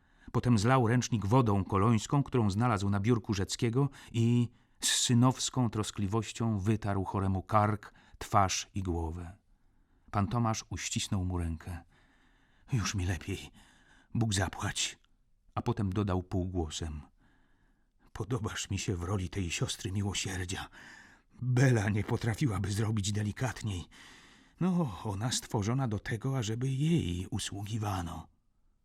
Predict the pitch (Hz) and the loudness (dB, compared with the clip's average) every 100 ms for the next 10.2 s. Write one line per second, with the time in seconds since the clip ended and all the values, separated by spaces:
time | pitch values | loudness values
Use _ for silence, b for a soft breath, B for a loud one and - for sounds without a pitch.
0 | _ _ _ _ - 104 120 101 110 - | _ _ _ _ -8 0 2 4 2 2
1 | 104 - 98 - 113 104 107 - - 101 | 0 0 -2 0 0 0 -2 -4 -8 -6
2 | 87 80 82 85 _ _ _ _ _ B | -4 -4 -4 -10 _ _ _ _ _ B
3 | 117 117 123 - - 127 113 117 101 107 | 0 2 2 0 0 2 4 4 4 4
4 | 110 92 98 107 117 131 - B B B | 4 4 4 4 4 2 0 B B B
5 | B 135 131 123 127 110 110 117 107 98 | B 4 6 8 8 8 6 4 2 4
6 | 110 104 - 113 - 104 104 - 123 117 | 4 4 4 0 0 2 2 2 0 0
7 | 107 110 92 95 - B B - 104 101 | 2 2 4 0 -2 B B -6 0 2
8 | 98 87 107 101 98 - - - 113 98 | 2 4 2 2 -2 -2 2 2 4 2
9 | 92 92 80 80 - 85 78 82 - - | 0 -2 -2 -2 -4 -6 -8 -8 -8 -10
10 | - | -14